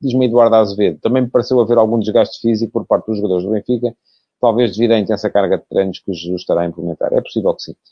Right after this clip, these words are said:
Ahm, admito que sim. Ahm, a verdade é que a intensidade do jogo do Benfica foi muito menor do que tinha sido no jogo contra o, eh, Bournemouth, mas é, é esta,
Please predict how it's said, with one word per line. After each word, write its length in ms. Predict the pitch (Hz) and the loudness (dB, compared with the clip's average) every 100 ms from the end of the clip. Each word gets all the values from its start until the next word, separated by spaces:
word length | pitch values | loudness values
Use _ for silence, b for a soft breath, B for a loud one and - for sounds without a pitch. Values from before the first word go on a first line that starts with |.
| _ _ _ 90 | _ _ _ -4
Ahm, 460 | 87 82 78 73 78 | -2 -2 -6 -12 -10
admito 320 | 85 87 90 | -8 -6 -8
que 80 | - | -6
sim. 360 | - 123 131 98 | -2 -2 0 0
Ahm, 400 | 95 87 85 - - 85 - - _ | 0 -2 -4 -8 -14 -18 -20 -20 _
a 60 | 104 | -6
verdade 240 | 104 113 | 0 2
é 40 | 117 | 2
que 140 | - | 2
a 80 | 120 | 2
intensidade 640 | 110 110 104 104 104 104 | 2 0 -2 2 4 2
do 100 | 98 | -2
jogo 200 | 98 104 | -4 -2
do 40 | 95 | -2
Benfica 320 | 95 110 117 | -2 -2 -4
foi 140 | - | -2
muito 280 | 104 104 - | 0 0 -2
menor 260 | 95 92 98 | -2 0 2
do 100 | 95 | 0
que 80 | - | -4
tinha 160 | 92 | -8
sido 240 | 87 90 85 | -6 -8 -8
no 80 | |
jogo 160 | 82 85 | -8 -8
contra 260 | - 85 - | -6 -8 -6
o, 360 | 85 92 92 90 | -4 -2 -2 -2
eh, 300 | 85 85 - | -6 -8 -6
Bournemouth, 440 | 104 117 143 151 - | -2 -2 0 0 0
mas 160 | 262 | -2
é, 200 | 285 294 240 | 0 -2 0
é 380 | 208 185 - 170 | 0 0 0 0
esta, 260 | - 151 | 0 -6